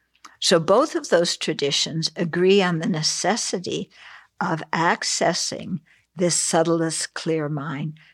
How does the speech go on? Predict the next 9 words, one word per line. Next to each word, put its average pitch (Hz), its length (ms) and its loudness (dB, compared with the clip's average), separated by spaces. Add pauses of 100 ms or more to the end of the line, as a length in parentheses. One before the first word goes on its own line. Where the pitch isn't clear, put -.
because, 165 640 0
uh, 160 200 -2
when 175 260 0
you 151 160 -2
use 202 440 2
it 170 140 -2
to - 140 -6
realize 151 640 -2
emptiness, 180 760 -2